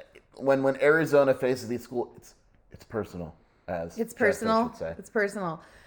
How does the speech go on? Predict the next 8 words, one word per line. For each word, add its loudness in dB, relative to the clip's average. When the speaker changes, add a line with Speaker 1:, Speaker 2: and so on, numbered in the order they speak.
Speaker 1:
So. -2
Speaker 2:
Well, 12
and 8
I've 8
also 4
found, 4
like, 0
I, 4